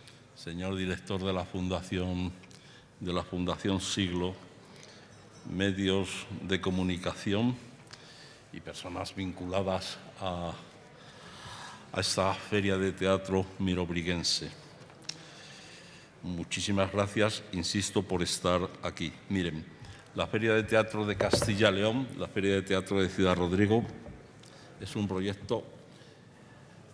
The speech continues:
tiene veintiséis convocatorias,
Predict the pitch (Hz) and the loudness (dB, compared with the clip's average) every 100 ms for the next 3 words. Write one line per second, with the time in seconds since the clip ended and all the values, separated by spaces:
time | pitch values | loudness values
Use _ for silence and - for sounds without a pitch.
0 | - - 113 113 107 - - 107 95 95 | -8 0 2 2 0 -4 -10 -4 0 0
1 | 95 92 92 - 117 - - 101 95 92 | -2 -4 -4 0 2 0 -2 0 2 4
2 | 101 98 131 95 85 - | 4 8 8 8 2 -2